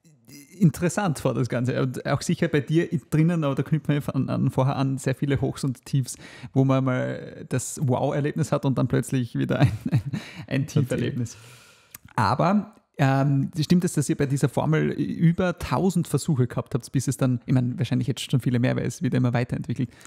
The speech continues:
Speaker 2: Äh, das geht sich wahrscheinlich mit tausend gar nicht aus. Also das war wirklich Try and Error, Try and Error.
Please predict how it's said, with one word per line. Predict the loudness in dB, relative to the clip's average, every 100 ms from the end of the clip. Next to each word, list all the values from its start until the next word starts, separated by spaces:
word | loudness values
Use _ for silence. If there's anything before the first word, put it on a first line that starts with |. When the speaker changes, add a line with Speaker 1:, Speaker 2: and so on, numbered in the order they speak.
| -20 -20 _ _ _
Speaker 2:
Äh, | -4 -4
das | -2 -4
geht | -4
sich | -4
wahrscheinlich | -6 -4 -6
mit | -8
tausend | -12 -6 -6
gar | -6
nicht | -10 -12
aus. | -16 -12
Also |
das | -6 -4 -2
war | -2
wirklich | -2 -6
Try | -6 -8
and | -6
Error, | -8 -8
Try | -2
and | 0 0
Error. | 2 2 2